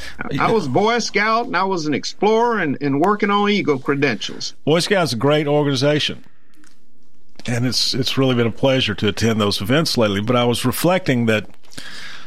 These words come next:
Speaker 2: you know, most people may know that, uh, the liberal media and the Democrats and the leftists, uh, sued the Boy Scouts into bankruptcy, uh, for what they claimed or alleged was a pattern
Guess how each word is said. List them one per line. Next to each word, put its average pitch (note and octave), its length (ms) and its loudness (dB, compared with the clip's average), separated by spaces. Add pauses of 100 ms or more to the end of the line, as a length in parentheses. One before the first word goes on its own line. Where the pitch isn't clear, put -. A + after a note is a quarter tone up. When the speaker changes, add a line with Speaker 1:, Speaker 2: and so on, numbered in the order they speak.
(100)
Speaker 2:
you C3 120 0
know, A#2+ 140 4
most C3 260 2
people A#2 220 0
may A2+ 200 4
know C3+ 340 2
that, G#2 220 0 (360)
uh, G2+ 300 0
the G2 140 0
liberal C#3 280 4
media C3 500 2
and A2 160 0
the G#2+ 60 2
Democrats G#2 800 0 (120)
and G2+ 140 -2
the G2 60 2
leftists, A2+ 540 0 (560)
uh, F#2+ 340 0
sued D3+ 600 0
the A#2 180 2
Boy G#2+ 300 2
Scouts G2+ 440 0
into G2+ 400 -2
bankruptcy, F#2+ 800 0 (440)
uh, F2+ 340 2
for G2 280 -2
what G#2+ 220 2
they G#2 160 2
claimed A#2+ 680 0
or G2 100 2
alleged A#2 500 0
was G#2+ 180 2
a G#2+ 60 0
pattern G#2+ 540 0